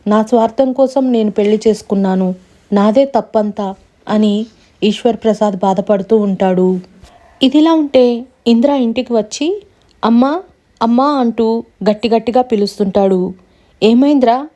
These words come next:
అలా కోపంగా ఉన్నావు?" అని దేవయాని అడుగుతుంది. "అది కనిపించిందమ్మా" అంటాడు ఇంద్ర. "అవునా, ఎక్కడుందిరా?" అని అడుగుతుంది. "అది లేడీస్ పీజీలో ఉందమ్మా" అని చెప్తాడు. "మరి కనిపించిన దాన్ని లాక్కరాకుండా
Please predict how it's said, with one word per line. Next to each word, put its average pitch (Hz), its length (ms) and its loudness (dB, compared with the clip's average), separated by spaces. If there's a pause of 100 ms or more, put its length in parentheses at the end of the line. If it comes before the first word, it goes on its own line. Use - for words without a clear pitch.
(120)
అలా 214 160 0
కోపంగా 240 540 0
ఉన్నావు?" 233 420 0 (320)
అని 233 160 2
దేవయాని 214 520 0
అడుగుతుంది. 190 720 0 (420)
"అది 220 120 0
కనిపించిందమ్మా" 233 1040 0 (220)
అంటాడు 202 400 2
ఇంద్ర. 208 280 2 (640)
"అవునా, 233 420 0 (300)
ఎక్కడుందిరా?" 277 720 0 (240)
అని 214 140 4
అడుగుతుంది. 208 640 0 (460)
"అది 214 160 2
లేడీస్ 233 460 0
పీజీలో 233 400 2
ఉందమ్మా" 202 560 0 (440)
అని 208 200 2
చెప్తాడు. 185 580 -2 (380)
"మరి 233 120 2
కనిపించిన 277 600 -2
దాన్ని 285 240 2
లాక్కరాకుండా 233 880 0